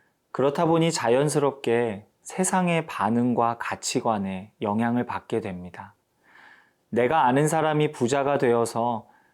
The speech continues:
그 집이 점점 더 화려해지는 것을 볼 때 세상은 그 인생이 더 안전해졌다고 믿습니다. 그리고 그의 인생과 나의 인생을 비교하기 시작할 때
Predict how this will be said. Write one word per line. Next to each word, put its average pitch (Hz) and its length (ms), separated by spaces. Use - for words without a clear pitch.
그 147 180
집이 135 360
점점 135 560
더 135 180
화려해지는 160 800
것을 113 360
볼 92 280
때 120 260
세상은 175 560
그 135 220
인생이 120 840
더 110 240
안전해졌다고 110 1000
믿습니다. 92 680
그리고 143 300
그의 151 380
인생과 151 520
나의 123 380
인생을 127 600
비교하기 131 680
시작할 120 580
때 127 260